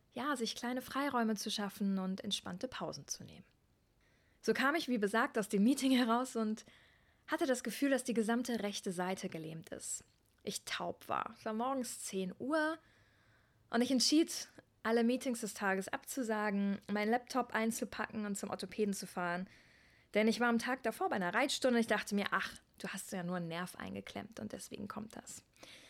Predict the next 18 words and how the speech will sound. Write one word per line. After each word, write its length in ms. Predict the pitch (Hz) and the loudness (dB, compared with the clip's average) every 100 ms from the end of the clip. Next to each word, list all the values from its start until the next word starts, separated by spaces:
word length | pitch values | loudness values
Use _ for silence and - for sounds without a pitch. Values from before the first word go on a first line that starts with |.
| - - - - _ _ _ _ _ | -20 -20 -20 -20 _ _ _ _ _
Der 120 | 220 220 | 2 4
Orthopäde 380 | 240 262 359 | 4 4 6
schaute 240 | 359 269 254 | 6 4 4
mich 140 | 233 | 4
mit 160 | 226 208 | 4 4
großen 420 | 208 233 294 277 | 6 6 6 4
Augen 340 | 214 226 226 | 4 4 4
an 420 | - 202 240 269 240 | 2 2 2 2 0
und, 400 | 208 202 196 214 | 0 -2 -2 -4
äh, 340 | 185 185 185 185 - | -2 -2 -4 -6 -6
machte 300 | 208 - 196 | -6 -4 -4
mir 100 | 185 | -4
klar, 320 | 196 233 294 | -4 -4 -4
dass 160 | 220 | -4
es 320 | 196 190 - - _ _ _ _ _ _ _ _ - | -6 -6 -8 -12 _ _ _ _ _ _ _ _ -12
nicht 640 | 156 165 277 - - - | -4 -2 -2 -6 -14 -8
ein 180 | 220 214 | -4 -2
Nerv 240 | 202 226 | -4 -6